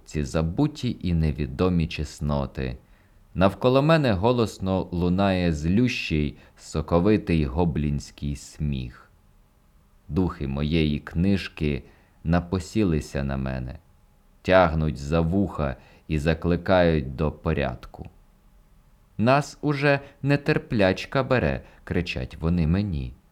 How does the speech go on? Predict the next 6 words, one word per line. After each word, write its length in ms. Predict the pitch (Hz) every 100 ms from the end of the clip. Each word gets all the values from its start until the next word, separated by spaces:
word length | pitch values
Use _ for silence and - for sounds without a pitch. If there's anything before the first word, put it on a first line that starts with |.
| _ _ _ - -
«До 160 | 151
дідька 540 | 160 151 113 - - 82
з 140 | -
цією 640 | - 107 98 95 90 90 -
вороночорною 1120 | 104 104 120 117 113 117 - 110 101 117 123
музикою. 720 | 131 123 82 85 82 78 71